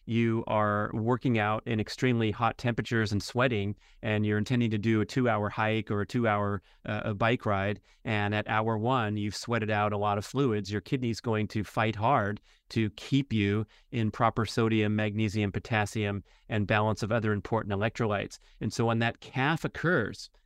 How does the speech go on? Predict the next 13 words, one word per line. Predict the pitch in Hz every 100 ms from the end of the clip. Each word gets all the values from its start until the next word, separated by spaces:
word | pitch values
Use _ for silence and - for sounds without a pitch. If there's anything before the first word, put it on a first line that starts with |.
| _ -
um, | 117 110 104 -
we're | 113 104
going | - 120 151
to | 139 127
look | 135 147 101
deeper | 113 147 - 104 98 120 _ _ -
than | 113 110 110 107
just, | 117 127 - -
uh, | 113
popping | 101 - 120 117 131 123
another | - 113 110 110 110
salt | - 147 180
pill | - 113 101 110